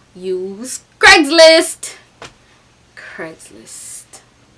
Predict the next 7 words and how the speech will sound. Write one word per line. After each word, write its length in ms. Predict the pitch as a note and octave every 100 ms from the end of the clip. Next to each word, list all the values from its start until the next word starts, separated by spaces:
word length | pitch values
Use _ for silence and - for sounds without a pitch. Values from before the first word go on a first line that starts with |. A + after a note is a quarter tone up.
| _ _ _ _ _ _ _ _
So 400 | - B3+ C4 A#3+
what 160 | B3+
happened 440 | C4 B3 B3 C#4 C#4+
is 480 | B3 A#3 A3+ A3+ -
I, 460 | - A#3+ A#3+ A#3 A#3
um, 320 | A#3+ A3+ A3
put 480 | A3 - D#4 - -